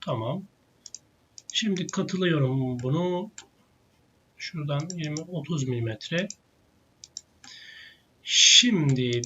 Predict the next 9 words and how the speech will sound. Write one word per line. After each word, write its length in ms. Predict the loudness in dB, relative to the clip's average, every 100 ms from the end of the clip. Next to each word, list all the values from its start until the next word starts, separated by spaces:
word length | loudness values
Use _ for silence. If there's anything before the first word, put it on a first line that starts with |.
| 0
diyorum 480 | 2 4 4 2 0
ki 840 | 0 4 4 4 2 0 -2 -4 -8 -16 -18 -2
tam 400 | 4 6 6 4
şu 540 | 4 6 4 2 -2 _ -20 _ _ _ _ -20 _ _ _
köşe 420 | 0 4 4 6
noktaya 760 | 4 2 0 -2 0 0 -2 -2
bir 240 | 0 0 0
tane 480 | -4 -2 -2 -2 2
daire. 380 | 2 2 0